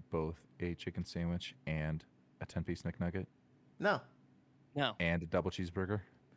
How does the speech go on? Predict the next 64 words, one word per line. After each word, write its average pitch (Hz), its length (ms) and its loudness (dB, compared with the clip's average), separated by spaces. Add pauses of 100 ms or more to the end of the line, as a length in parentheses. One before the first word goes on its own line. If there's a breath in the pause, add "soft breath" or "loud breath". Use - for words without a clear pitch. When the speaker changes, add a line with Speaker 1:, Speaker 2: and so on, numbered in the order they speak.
(180)
Speaker 3:
No. 127 260 2
Speaker 2:
Well, 170 340 12 (120)
Speaker 3:
You - 60 6
Speaker 2:
if 143 80 10
it, 175 100 6
Speaker 3:
should 330 100 8
Speaker 2:
wait, 202 120 12
Speaker 3:
be - 40 12
Speaker 2:
is 180 160 12
it 185 60 12
a 165 40 12
Speaker 3:
in 156 60 10
Speaker 2:
chicken 196 200 12
Speaker 3:
Numbly's 156 180 10
order 190 120 12
Speaker 2:
sandwich 269 260 10
Speaker 3:
from 185 160 8
Speaker 2:
or - 20 12
Speaker 3:
McDonald's. 151 840 4
Speaker 2:
wait, 139 220 12
is 151 120 8
it 156 60 10
a 143 60 12
chicken 175 240 8
Speaker 1:
<laughs> - 100 4
Speaker 2:
sandwich 190 320 10
or 165 200 12
a 170 40 10
McChicken? 127 680 4
Are 127 40 10
you 143 120 10
gonna 147 160 8
do 139 180 6
a 139 60 10
Speaker 1:
It's 131 120 8
the, 101 60 2
Speaker 2:
McGangbang? 170 520 8
Speaker 1:
it's 277 120 2
the - 80 6
crispy 147 640 4
chicken 123 320 2
sandwich. 90 800 0
Speaker 2:
See, - 200 6
I'd - 180 12
say 277 120 6
that's 208 160 12
Speaker 3:
<laughs> 175 100 10
Speaker 2:
ambitious. 156 460 8
Replace 165 480 10
that 175 160 12
with 190 120 8
the - 60 2
McChicken. 143 640 8
One, 220 260 10
'cause 180 140 6
it's - 160 2
cheaper. 135 360 4
Two, 185 280 8
'cause 160 180 6
you 147 100 6
can 135 120 6
have 139 160 10
a 135 60 6
McGangbang 104 760 2